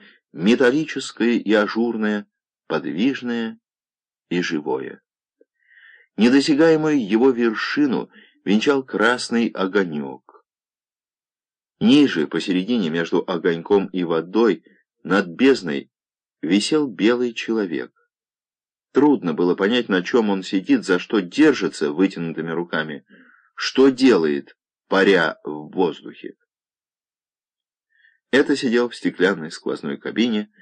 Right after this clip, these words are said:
крановщик Борис Цыпылов. Над головой его слепящим глазом горел прожектор, а когда Цыпылов прикасался к чему-то рукой,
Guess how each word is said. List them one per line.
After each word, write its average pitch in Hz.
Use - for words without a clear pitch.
крановщик 101
Борис 85
Цыпылов. 73
Над 117
головой 147
его 139
слепящим 123
глазом 110
горел 98
прожектор, 82
а 92
когда 107
Цыпылов 98
прикасался 80
к -
чему-то 85
рукой, 92